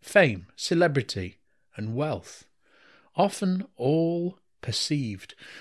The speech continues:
through the rectangular lens of a tablet, T V, or smartphone. And we could say that money, too, continues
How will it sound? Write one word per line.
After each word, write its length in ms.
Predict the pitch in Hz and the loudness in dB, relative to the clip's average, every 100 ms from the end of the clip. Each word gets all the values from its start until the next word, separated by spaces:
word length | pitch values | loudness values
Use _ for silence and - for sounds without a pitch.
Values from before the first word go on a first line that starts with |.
| - | -12
through 200 | - 139 | -2 0
the 100 | 135 | 2
rectangular 760 | 131 143 - 156 160 156 160 156 | 2 2 2 0 2 4 4 4
lens 540 | 147 147 151 156 139 | 4 4 4 2 0
of 100 | 104 | -4
a 60 | - | -6
tablet, 720 | - 143 143 139 139 - - - | -2 2 2 2 -2 -6 -10 -4
T 260 | 147 147 | 2 2
V, 400 | 143 135 120 120 _ _ _ _ _ _ - | 4 2 2 -4 _ _ _ _ _ _ -8
or 120 | 117 | -4
smartphone. 840 | - - 113 117 - - 95 87 - _ _ _ _ _ _ _ _ _ _ _ _ _ _ _ _ _ _ _ _ _ _ _ | -4 -4 -4 -6 -10 -12 -10 -10 -16 _ _ _ _ _ _ _ _ _ _ _ _ _ _ _ _ _ _ _ _ _ _ _
And 140 | 147 143 | 0 2
we 80 | 143 | 2
could 240 | - 160 | 0 0
say 260 | - 175 165 | 0 0 0
that 140 | 151 | 0
money, 520 | 127 139 165 196 180 | 0 2 4 6 4
too, 540 | 127 - - 196 - - _ _ _ _ _ _ _ _ _ | 2 -4 -2 0 0 -4 _ _ _ _ _ _ _ _ _
continues 960 | - 147 - 175 165 143 92 95 - | -4 -2 0 0 2 0 -2 -6 -12